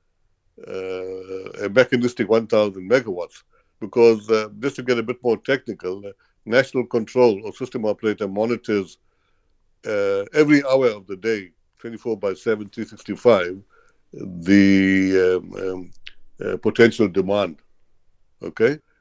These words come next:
And then, uh, by getting to potential demand, uh, then they, uh, essentially declare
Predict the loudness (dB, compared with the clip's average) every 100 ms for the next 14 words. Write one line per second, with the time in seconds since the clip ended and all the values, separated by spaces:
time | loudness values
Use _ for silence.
0 | -6 -4 2 2 2 -2 -4 -4 -6 -10
1 | -18 _ _ _ _ -2 0 0 -2 -2
2 | -2 -6 -4 0 0 0 -8 -6 -4 -2
3 | -2 -4 -6 -8 -10 _ -4 -2 0 0
4 | 0 -2 _ _ -20 -18 -14 -14 -10 -4
5 | -4 4 4 4 0 -2 0 -6 2 6
6 | 6 4